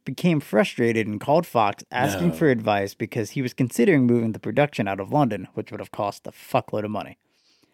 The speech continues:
Speaker 1: In a last attempt to make amends with the British crew, Cameron called for a meeting.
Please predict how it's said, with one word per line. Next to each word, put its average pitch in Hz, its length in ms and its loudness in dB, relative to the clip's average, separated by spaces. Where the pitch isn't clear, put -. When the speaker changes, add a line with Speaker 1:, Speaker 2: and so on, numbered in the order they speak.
Speaker 1:
In 117 100 -2
a 110 60 2
last 135 340 4
attempt 147 320 2
to 127 60 2
make 117 220 6
amends 107 340 2
with 85 60 -12
the - 80 -16
British 113 320 -2
crew, 180 380 4
Cameron 196 340 4
called 117 240 4
for 117 140 0
a 107 60 2
meeting. 135 460 2